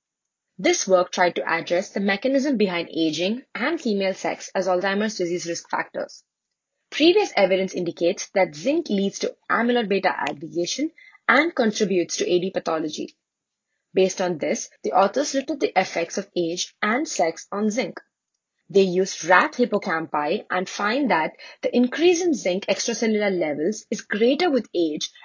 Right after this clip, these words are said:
and more so in female animals. Impaired zinc reuptake drives this process, and this seems to be caused by mitochondrial disruption. This can be in-, induced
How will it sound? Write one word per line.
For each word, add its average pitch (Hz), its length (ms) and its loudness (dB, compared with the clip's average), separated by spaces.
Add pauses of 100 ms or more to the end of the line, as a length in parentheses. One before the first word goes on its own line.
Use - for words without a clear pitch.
(120)
and 233 180 4
more 202 240 4
so - 260 4
in 254 140 -2
female 339 320 0
animals. 170 580 -4 (840)
Impaired 254 440 4
zinc 240 340 0 (160)
reuptake 185 760 0 (120)
drives 190 400 2
this 277 200 -2
process, 165 600 -8 (280)
and 254 180 0
this 339 160 -4
seems 262 300 -2
to 254 120 -4
be 220 120 -2
caused 170 420 -4
by 208 100 2
mitochondrial 175 680 -2
disruption. 240 520 -6 (840)
This 214 420 4
can 185 220 -6
be 190 260 -4
in-, 190 120 -4 (200)
induced 165 460 -6